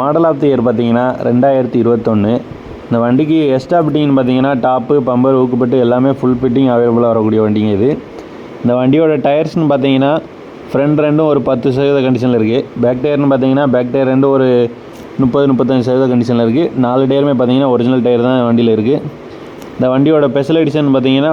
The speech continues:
பவர் ஸ்டீரிங், ஆயில் பிரேக்கோட வரக்கூடிய வண்டிங்க இது. இந்த வண்டிக்கு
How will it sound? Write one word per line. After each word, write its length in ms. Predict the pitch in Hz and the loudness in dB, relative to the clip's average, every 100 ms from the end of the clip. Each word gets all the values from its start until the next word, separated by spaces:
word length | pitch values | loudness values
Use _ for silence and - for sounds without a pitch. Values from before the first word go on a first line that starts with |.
| 147 | -2
பவர் 220 | 135 131 120 | 0 -2 0
ஸ்டீரிங், 320 | 147 143 143 | -2 0 0
ஆயில் 160 | 131 131 | 0 2
பிரேக்கோட 320 | 131 123 131 135 | 0 0 0 2
வரக்கூடிய 260 | 117 120 117 | 2 2 2
வண்டிங்க 220 | 113 113 107 | 2 2 2
இது. 100 | 123 180 - - - - - - | 0 -2 -8 -18 -18 -18 -18 -8
இந்த 100 | 131 135 | -2 0
வண்டிக்கு 300 | 135 156 | 2 0